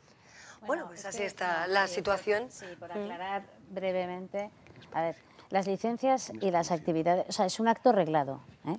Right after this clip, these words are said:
Speaker 2: Luego el ayuntamiento no puede hacer más que, que cuando se cumple una normativa, ¿eh? y te piden para una actividad licencia, no es algo que puedas decir, "Mira, pues en este caso ya no",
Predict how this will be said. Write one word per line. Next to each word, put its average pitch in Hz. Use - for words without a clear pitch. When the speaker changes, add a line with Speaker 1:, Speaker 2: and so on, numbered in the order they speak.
Speaker 2:
Luego 165
el 170
ayuntamiento 175
no 214
puede 185
hacer 180
más 160
que, 160
que 160
cuando 160
se -
cumple 247
una 202
normativa, 160
¿eh? 190
y 180
te 175
piden 190
para 165
una 196
actividad 180
licencia, 202
no 196
es 208
algo 190
que 185
puedas 165
decir, 165
"Mira, 170
pues 160
en 170
este 180
caso 190
ya 180
no", 180